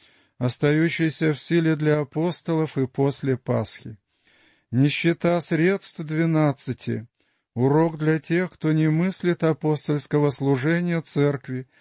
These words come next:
без мощного технического оснащения. И кроме того, нам показано, что Господь не колеблется доверить ответственность за проповедь Евангелия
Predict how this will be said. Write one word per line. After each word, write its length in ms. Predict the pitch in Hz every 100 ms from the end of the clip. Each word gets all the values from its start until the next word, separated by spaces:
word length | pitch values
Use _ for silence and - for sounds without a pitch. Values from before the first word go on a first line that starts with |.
| _ _ -
без 260 | 123 131
мощного 640 | 143 156 180 - 170 165 156
технического 920 | 151 135 139 143 - 135 - 135 131
оснащения. 840 | 127 135 127 - 131 120 113 120 - _ _ _ _ _ _ _ _ -
И 60 |
кроме 440 | 113 139 151 165 170
того, 380 | - 165 165 175
нам 240 | 170 165
показано, 920 | 165 156 - 156 135 123 110 107 110
что 240 | - - 131
Господь 680 | 143 143 - 160 156 - _ _ _ _ -
не 180 | 135 147
колеблется 960 | 156 156 151 185 170 143 131 - 139
доверить 560 | 127 143 147 160 156 151
ответственность 880 | 143 139 147 180 - - 160 151
за 140 | 131 139
проповедь 680 | 139 151 180 170 156 156 151
Евангелия 840 | 151 135 139 135 123 117 107 104